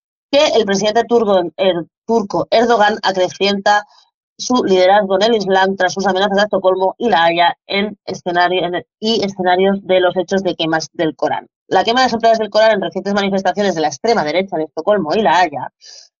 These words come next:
amenazan con deteriorar las relaciones de Europa con el mundo del Islam, patria de un cuarto de la población mundial,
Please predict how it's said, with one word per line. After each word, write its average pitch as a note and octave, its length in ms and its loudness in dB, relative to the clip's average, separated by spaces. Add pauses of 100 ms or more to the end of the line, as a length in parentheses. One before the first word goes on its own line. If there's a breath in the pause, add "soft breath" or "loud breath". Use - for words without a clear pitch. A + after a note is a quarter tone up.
(1000)
amenazan A#3 400 2
con B3+ 100 2
deteriorar G3 400 2
las A3 140 4
relaciones F#3+ 380 0
de G3+ 100 2
Europa G3+ 380 2
con F#3+ 120 -2
el E3 80 -4
mundo E3+ 240 -4
del E3+ 140 -2
Islam, A#3+ 480 -2 (520)
patria G3 320 2
de G3+ 80 2
un F3+ 140 -2
cuarto F#3 320 2
de G#3+ 60 4
la D#3+ 100 2
población D#3+ 400 -2
mundial, E3+ 420 -2